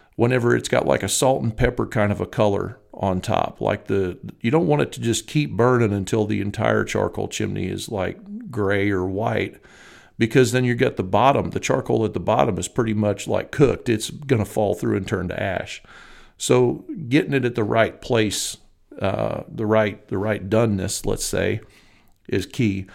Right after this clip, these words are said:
So we get it to be about that white salt and pepper color, and we're gonna take it over inside of our firebox, and whatever means you can safely do it, dump the charcoal in there on top of that log rack, we're gonna call it. When that charcoal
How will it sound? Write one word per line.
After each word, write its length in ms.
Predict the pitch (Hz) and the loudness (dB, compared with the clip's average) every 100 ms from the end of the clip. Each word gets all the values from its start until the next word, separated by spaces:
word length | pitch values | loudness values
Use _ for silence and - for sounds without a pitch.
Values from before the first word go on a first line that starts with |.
| - - - | -20 -20 -6
So 120 | - | -2
we 140 | 131 | 0
get 160 | 147 185 | 0 2
it 140 | 165 | 0
to 60 | 143 | 0
be 180 | 131 135 | 0 2
about 320 | 120 127 120 | 2 2 2
that 200 | 110 104 | 2 2
white 360 | 101 113 120 - | 0 0 0 -2
salt 280 | 120 117 | 0 0
and 100 | 107 | 0
pepper 280 | 107 107 107 | 0 -2 -2
color, 460 | - 104 101 113 117 - - - | -4 -2 0 -2 -4 -12 -20 -14
and 140 | - 98 | -6 -2
we're 80 | 147 | 2
gonna 220 | 185 156 | 2 2
take 280 | 151 147 147 | 2 2 2
it 120 | 131 | 2
over 280 | 123 107 104 | 0 0 -2
inside 480 | 156 165 139 123 | -2 0 0 2
of 120 | 113 98 | 2 0
our 100 | 98 | -2
firebox, 840 | - 101 95 95 95 107 117 - - | -2 0 0 0 0 -2 -4 -10 -6
and 420 | 110 104 101 95 | -4 -2 -4 -8
whatever 380 | 92 104 123 117 | -4 -2 0 0
means 400 | 104 123 120 110 | 0 0 0 0
you 100 | 117 | -2
can 140 | 110 98 | -2 -4
safely 500 | - 113 104 104 95 | -2 -2 -2 -4 -2
do 200 | 92 101 | 0 0
it, 240 | - 113 | -2 0
dump 260 | 139 147 - | 0 0 -2
the 160 | 110 | -4
charcoal 580 | 104 110 98 - 101 98 | -2 -2 -2 -2 -2 0
in 140 | 104 | -2
there 260 | 101 104 - | -2 -4 -2
on 200 | 104 101 | -2 -2
top 320 | 117 139 139 | 0 0 2
of 80 | 113 | 2
that 360 | 98 90 90 285 | 2 2 0 -8
log 720 | 330 311 262 113 123 127 92 | -14 -10 -2 2 4 2 2
rack, 300 | 87 87 - | -2 -2 -4
we're 80 | |
gonna 200 | 95 92 87 | -4 -6 -6
call 320 | - 85 82 | -4 -2 -4
it. 120 | - _ | -8 _
When 140 | 113 117 | -2 0
that 180 | 151 | 0
charcoal 600 | - 170 165 - 110 110 | 0 0 0 0 0 -2